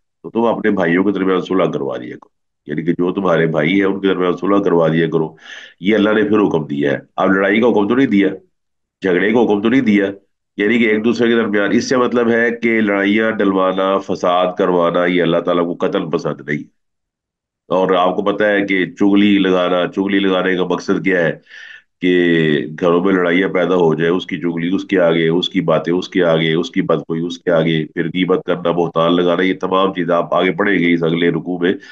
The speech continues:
कि गीबत से, बोहतान से, बताइए, लड़ाइयाँ बढ़ेगी या कम होगी?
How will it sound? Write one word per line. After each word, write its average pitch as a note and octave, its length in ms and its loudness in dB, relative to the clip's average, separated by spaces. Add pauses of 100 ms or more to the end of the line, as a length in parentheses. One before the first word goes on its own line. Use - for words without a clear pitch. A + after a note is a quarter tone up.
(380)
कि F#2+ 140 2
गीबत G2+ 360 2
से, A#2 300 2
बोहतान G2 580 2
से, G2 340 2
बताइए, F2 600 0
लड़ाइयाँ E2 520 0
बढ़ेगी F#2 520 -2
या F2 60 2
कम F2 180 -2
होगी? D#2 460 -4